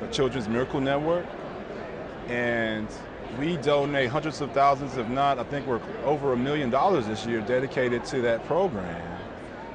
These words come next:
And who needs help more than children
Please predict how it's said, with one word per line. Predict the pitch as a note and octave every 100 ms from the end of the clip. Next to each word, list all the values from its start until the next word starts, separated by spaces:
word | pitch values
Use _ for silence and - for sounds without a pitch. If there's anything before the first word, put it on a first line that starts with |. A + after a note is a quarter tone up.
| - - B2
And | B2 A#2+ A#2 A2+ A2 - - - - -
who | D#3+ F#3+ F#3
needs | E3+ E3+ E3 C#3
help | - D#3 D#3 - -
more | A#2 D#3 A#3 G#2+ F2+ G2 - - - - - - - - F#2+ G2+
than | B2 A#2 A#2 A2 G#2+ A2
children | - E3+ F#3 E3+ F3 E3+ E3+